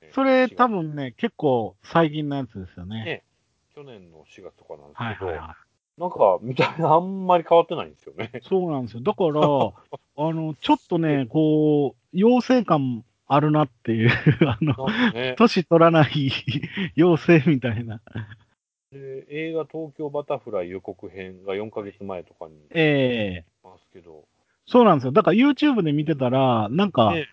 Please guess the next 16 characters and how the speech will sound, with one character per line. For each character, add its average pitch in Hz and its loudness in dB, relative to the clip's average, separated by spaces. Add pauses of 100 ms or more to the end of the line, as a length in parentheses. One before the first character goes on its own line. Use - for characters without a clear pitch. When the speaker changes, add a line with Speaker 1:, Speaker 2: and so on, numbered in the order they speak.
(360)
Speaker 1:
時 143 -4
系 233 6
列 175 4 (320)
が 123 2
あ 139 2
ん 156 2
ま 160 4
り 147 4
関 170 2
係 170 4
な 127 6
い 117 4
み 113 4
た 107 0
い 104 0
な 98 -2